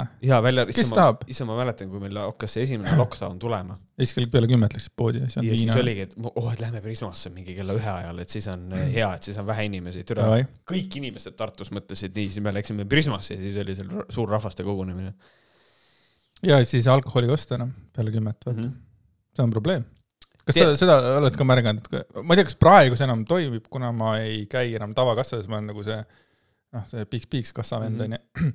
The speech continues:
Speaker 2: <clears throat> Aga vanasti oli see, et siis, kui enne kella kümmet sai järjekorras ja keegi pudeliga tuli,
Speaker 1: Mhm.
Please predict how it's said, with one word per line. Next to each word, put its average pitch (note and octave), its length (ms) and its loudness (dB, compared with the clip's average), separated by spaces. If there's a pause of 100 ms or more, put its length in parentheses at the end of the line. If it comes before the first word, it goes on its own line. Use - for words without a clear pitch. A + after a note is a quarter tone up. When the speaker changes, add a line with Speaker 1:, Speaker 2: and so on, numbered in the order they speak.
Speaker 2:
<clears throat> - 60 -20
Aga C#3+ 120 0
vanasti D3+ 260 4
oli B2 80 0
see, B2 140 4
et - 80 -4
siis, - 80 -10
kui B2+ 160 -2
enne B2 140 -2
kella C3 200 2
kümmet E3+ 300 2
sai A#2 160 0
järjekorras A#2+ 480 0 (880)
ja B2 80 2
keegi A2+ 220 0
pudeliga A2 540 -2
tuli, A#2+ 220 -2 (340)
Speaker 1:
Mhm. G#2 200 -20